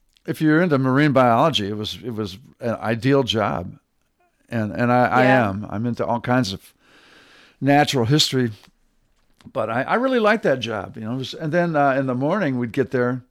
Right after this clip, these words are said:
Speaker 1: and there'd be a cook, and she would cook us Hangtown fries, which are, it's like an oyster omelet. So,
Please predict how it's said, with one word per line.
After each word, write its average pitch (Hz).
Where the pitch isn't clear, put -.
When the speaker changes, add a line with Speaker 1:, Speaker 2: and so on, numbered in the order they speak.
Speaker 1:
and 131
there'd 127
be 131
a 117
cook, -
and 131
she -
would 120
cook 196
us -
Hangtown 156
fries, 127
which 123
are, 110
it's -
like 123
an -
oyster 123
omelet. 104
So, -